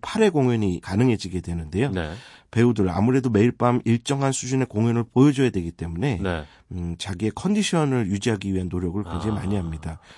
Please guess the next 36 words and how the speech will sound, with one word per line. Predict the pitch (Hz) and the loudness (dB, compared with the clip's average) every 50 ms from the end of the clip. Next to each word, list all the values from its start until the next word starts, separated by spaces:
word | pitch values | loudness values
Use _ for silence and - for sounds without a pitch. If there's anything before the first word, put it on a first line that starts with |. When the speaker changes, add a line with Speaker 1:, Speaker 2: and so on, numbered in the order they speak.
| - - - _ | -20 -20 -20 _
Speaker 1:
실제로 | - - - 165 - 190 180 180 | -10 -8 -6 -4 -2 -2 -2 -2
뮤지컬 | 120 113 117 123 - 143 139 | 0 -2 -2 -2 -2 -2 0
배우들은 | 127 131 131 127 123 127 131 131 135 135 | 2 2 2 2 2 0 0 -2 -2 -4
평일에는 | - 170 170 165 147 131 127 135 139 | -4 -4 -2 -2 -2 -2 -2 -4 -4
그래서 | - - 101 104 98 117 139 170 190 214 _ - - | -4 -4 -6 -4 -2 -2 -2 -2 -2 -4 _ -4 -4
회식도 | 190 - 208 - - - 143 | -2 -2 -4 -4 -2 0 2
안 | 107 92 90 | 2 2 0
하고 | 90 80 - 117 151 170 170 | -2 -2 -2 -2 -2 -4 -6
술도 | 160 - - 143 139 131 | -8 -8 -8 -6 -6 -4
안 | 101 101 | -2 -2
먹는다, | 98 98 95 90 85 92 92 85 | 0 0 -2 -2 -2 -4 -4 -2
뭐 | 82 87 95 | -2 -2 -2
이런 | 104 110 | 0 2
Speaker 2:
아. | 110 | 2
Speaker 1:
농담을 | 98 95 92 - - 120 107 113 117 | 2 0 0 0 0 2 2 2 0
하기도 | 117 107 110 90 107 | 0 -2 -2 -2 -2
하는데요. | 107 104 98 90 82 - 92 110 127 101 | 0 0 0 -2 -2 -2 0 0 0 -2
Speaker 2:
그렇군요. | 73 71 - - - - - _ - | -6 -10 -16 -20 -20 -20 -20 _ -2
Speaker 1:
목소리나 | 104 104 104 - - - 135 123 113 104 92 95 120 117 98 | -2 -2 -2 -2 0 0 0 2 0 0 0 0 0 0 0
몸 | 85 85 101 110 120 | 0 0 0 0 0
Speaker 2:
네. | 80 78 | 0 -2
Speaker 1:
컨디션을 | - 120 107 104 95 104 95 98 95 | -4 -6 -6 -6 -6 -6 -6 -4 -4
아주 | 87 85 85 87 | -6 -6 -8 -10
정상의 | 76 - 104 113 123 120 131 123 117 110 | -6 -2 -2 0 0 0 0 -2 -2 -2
상태로 | 104 110 95 - 107 95 101 | -4 -6 -8 -8 -6 -4 -2
유지하기 | 117 135 143 156 151 120 107 | -2 0 0 0 0 -2 -4
때문에 | - - 98 87 87 87 85 82 | -6 -6 -6 -6 -6 -6 -6 -6
Speaker 2:
네. | 95 87 80 78 78 80 - | -6 -8 -8 -8 -10 -12 -10
Speaker 1:
그렇다고 | - - 113 110 - - 90 92 | -6 -4 -4 -4 -4 -6 -8 -6
볼 | - 104 98 | -6 -6 -6
수가 | - - 101 | -6 -6 -6
Speaker 2:
아. | 101 | -6
Speaker 1:
있겠죠. | 90 - - 85 - - 87 90 - - _ _ _ _ | -6 -8 -10 -12 -10 -10 -10 -10 -12 -16 _ _ _ _
Speaker 2:
그럼 | - 170 | -6 -4
낮과 | 123 - 104 - _ - - 190 175 | -4 -4 -4 -6 _ -2 0 0 0
밤 | - 160 165 170 151 | 0 -2 -4 -4 -6